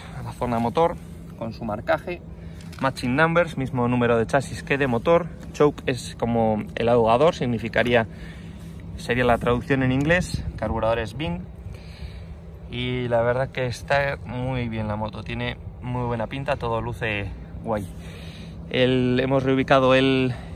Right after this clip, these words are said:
el bombín de arranque. Amortiguadores traseros cambiados por unos de la marca Y S S. Ya sabéis que montamos estos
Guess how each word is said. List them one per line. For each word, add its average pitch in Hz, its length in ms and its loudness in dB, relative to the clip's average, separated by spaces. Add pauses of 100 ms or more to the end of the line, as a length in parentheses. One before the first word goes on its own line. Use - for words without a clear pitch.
el 131 80 -2
bombín 143 320 0
de 156 60 6
arranque. 202 380 2 (1500)
Amortiguadores 120 640 2
traseros 123 440 0
cambiados 135 420 2
por 131 140 -2
unos 131 180 0
de 135 80 2
la 131 100 4
marca 127 440 4
Y 156 140 2
S 135 420 2
S. 151 200 -2
Ya 135 100 0
sabéis 117 340 0
que 120 100 -2
montamos 117 400 0
estos 151 380 0